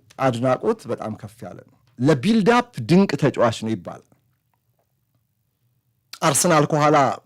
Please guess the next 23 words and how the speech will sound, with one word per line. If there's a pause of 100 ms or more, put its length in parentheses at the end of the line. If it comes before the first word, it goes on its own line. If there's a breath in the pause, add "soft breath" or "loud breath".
(180)
ኳስ
መስቶ
ሲወጣ፣ (300)
ኳስ
ግብ
ጠባቂ
እግር
ስር
ሲደርስ (760)
ሊጀምሩ
ሲሉ (440)
ዙቢሜንዲ
ፊቱን
ወደ
ግብ
ጠባቂው
አዙሮ (800)
ኳስ
መቀበል
የሚችል፣ (560)
በጫና
ውስጥ
ደግሞ